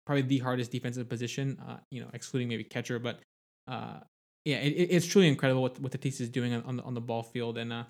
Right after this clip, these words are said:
drawing comparisons to a great, like, A-Rod, uh, just kind of, you know, puts him in that, in that special class, kind of above a lot of others. So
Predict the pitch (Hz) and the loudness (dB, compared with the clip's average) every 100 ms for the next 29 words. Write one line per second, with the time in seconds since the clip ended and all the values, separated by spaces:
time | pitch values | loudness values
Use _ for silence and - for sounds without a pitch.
0 | _ - - _ - 151 151 139 143 131 | _ -20 -20 _ 2 6 6 4 2 2
1 | 139 127 127 120 123 117 117 - 123 123 | 0 0 -2 0 -2 -2 -8 -6 -4 -2
2 | 120 117 120 - 127 117 120 - _ _ | 0 -2 -4 -10 -12 -10 -12 -16 _ _
3 | - 135 - 135 123 117 135 127 113 - | -4 -4 0 0 0 -2 -2 -2 -2 -6
4 | - - 190 180 170 160 131 151 139 127 | -14 -4 0 6 8 6 4 4 4 2
5 | - 131 123 - 123 117 117 123 120 117 | -2 -2 -2 -2 0 0 0 -4 -2 -2
6 | 120 117 113 113 110 113 117 120 120 | -2 -2 -4 -4 -6 -6 -6 -6 -6